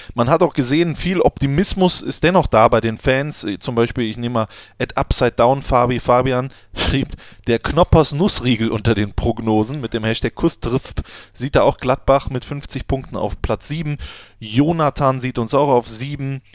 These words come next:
Dann Michael sieht uns auch auf sieben, der hat auch getwittert, Michael Weber sieht uns auf sieben. Also man muss wirklich sagen, äh, äh, ein wenig, auch wenn man's immer anders wahrnimmt,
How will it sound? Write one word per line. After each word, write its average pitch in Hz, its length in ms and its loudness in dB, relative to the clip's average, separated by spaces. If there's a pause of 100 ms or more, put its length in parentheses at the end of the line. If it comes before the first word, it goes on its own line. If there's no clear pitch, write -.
(160)
Dann 117 260 0
Michael 123 580 -2
sieht 123 220 -10
uns 117 180 -6
auch 147 240 2
auf 117 180 0
sieben, 139 440 -8
der 117 100 -4
hat 110 140 -2
auch 139 260 0
getwittert, 127 680 -6
Michael 113 440 -6 (340)
Weber 151 540 0
sieht 135 240 -4
uns 131 160 -2
auf 104 160 -2
sieben. 139 340 -6
Also 135 300 2 (280)
man 160 120 0
muss 202 180 0
wirklich 180 300 0
sagen, 160 420 4
äh, 170 600 2
äh, 151 40 -2 (220)
ein 127 300 -4
wenig, 208 420 -2
auch 139 180 2
wenn 135 100 0
man's 127 260 -2
immer 120 240 0
anders 139 360 0
wahrnimmt, 123 560 0